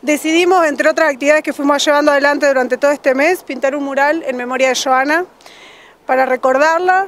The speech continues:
reivindicar la lucha de su mamá, de su hija, de su familia y también volver a pedir justicia, una justicia que no sea una cáscara vacía,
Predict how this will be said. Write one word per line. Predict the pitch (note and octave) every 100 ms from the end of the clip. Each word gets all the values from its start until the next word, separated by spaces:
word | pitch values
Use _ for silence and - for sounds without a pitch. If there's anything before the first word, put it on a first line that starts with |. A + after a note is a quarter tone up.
| - -
reivindicar | C4+ C4 B3+ C4+ D4+
la | D4
lucha | D4+ - D#4
de |
su | C#4+ C4+
mamá, | B3 C4 D#4 E4+ E4+
de | C#4
su | - C#4
hija, | D4+ -
de | C#4+
su | C#4
familia | - C4 D4+ E4 F4 F#4+ -
y | C4
también | C4 C#4+ D#4
volver | C#4+ D4
a | D4+
pedir | C4+ C#4
justicia, | - C#4 - E4 - F4 F#4+ - - - - - -
una | D#4
justicia | D4+ D4 E4+ E4
que | C#4+
no | C#4
sea | D#4
una | D4
cáscara | D4 C#4+ D#4+ C#4
vacía, | B3+ B3+ E4 E4+ F4